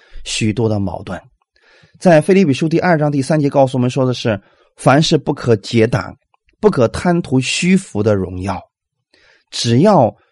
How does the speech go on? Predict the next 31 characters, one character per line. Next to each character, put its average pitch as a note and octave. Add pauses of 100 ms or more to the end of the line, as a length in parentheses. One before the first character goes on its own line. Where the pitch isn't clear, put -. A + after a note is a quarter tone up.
存 C#3
心 C#3+
谦 C3+
卑， B2 (400)
个 G#3
人 A2+ (540)
看 C#3
别 A2+
人 B2+
比 F#2+
自 -
己 F2+
强。 - (640)
也 D#3+
许 G3+
这 A3+
两 B2+
个 C#3+
人 B2+ (280)
在 E3+
教 E3+
会 D#3
当 D3
中 D3+
的 C3+
地 F#3+
位 D3+
和 B2
影 B2
响 A2+
力 C3+